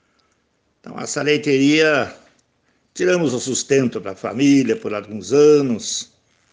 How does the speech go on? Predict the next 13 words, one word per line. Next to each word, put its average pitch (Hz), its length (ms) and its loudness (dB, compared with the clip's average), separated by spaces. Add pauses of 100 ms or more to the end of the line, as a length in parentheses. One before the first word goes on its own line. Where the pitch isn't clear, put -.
(340)
Empregávamos 170 920 0
sempre, 147 420 2
como 131 240 -4
já 160 160 2
mencionei 131 640 0
em 120 40 0
outras 113 360 -2
histórias, 120 580 -4
de 113 140 -4
dois 127 340 0
a 139 80 -6
três 123 340 -4
funcionários. 123 1000 -4